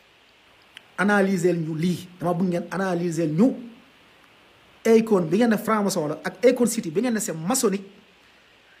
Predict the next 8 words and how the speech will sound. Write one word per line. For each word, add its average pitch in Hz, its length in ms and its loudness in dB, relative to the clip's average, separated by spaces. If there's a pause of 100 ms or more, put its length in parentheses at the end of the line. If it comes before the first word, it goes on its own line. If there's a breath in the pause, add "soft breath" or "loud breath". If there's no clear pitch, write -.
(160 soft breath)
sëriñ 233 440 4
si 214 200 0
validé 180 480 2
nañ 165 240 -4
ko, 190 220 -4
nangul 180 300 -2
nañu 156 220 -10
Akon. 127 200 -14